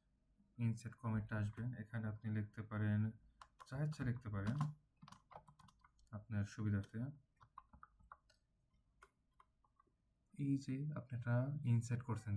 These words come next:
this number, সেটা কিন্তু এখানে আর শো করতেছে না, কোথাও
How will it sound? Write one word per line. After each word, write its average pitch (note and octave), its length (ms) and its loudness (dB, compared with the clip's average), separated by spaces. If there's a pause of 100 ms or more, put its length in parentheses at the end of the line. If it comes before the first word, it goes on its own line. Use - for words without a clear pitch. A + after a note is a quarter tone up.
this A2 160 -2 (180)
number, G#2 300 4 (160)
সেটা - 280 -8
কিন্তু A2 180 -2
এখানে G#2+ 220 0
আর G2+ 140 2
শো - 80 -10 (120)
করতেছে G#2 440 -10
না, A#2+ 60 -18 (1300)
কোথাও C3+ 340 0